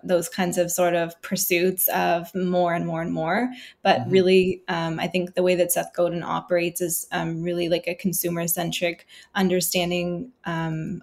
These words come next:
Speaker 1: of what they're looking for, why they're looking for what they're looking for, um, what
Speaker 2: Mm.
Speaker 1: version of themselves that they aim to be. And then from there, kind of reviewing the lens that you can look through to be able to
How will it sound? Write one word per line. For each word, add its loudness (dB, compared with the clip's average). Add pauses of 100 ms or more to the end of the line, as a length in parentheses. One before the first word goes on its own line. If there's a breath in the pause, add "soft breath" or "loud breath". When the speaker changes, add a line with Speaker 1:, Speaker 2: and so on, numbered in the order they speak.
Speaker 1:
of -4 (100)
what 0
they're 2
looking -4
for, -2
why 0
they're 2
looking -2
for -4
what -4
they're -2
looking -8
for, -2 (360 loud breath)
um, -2
what 2
Speaker 2:
Mm. -14
Speaker 1:
version 0
of -6
themselves -2
that -6
they -2
aim -4
to -6
be. 0
And 2
then -2 (240 loud breath)
from 0
there, -2
kind -6
of -8 (180)
reviewing -2
the -2
lens -4 (160)
that 0
you -2
can -2
look -6
through -2
to -8
be -2
able 0
to 0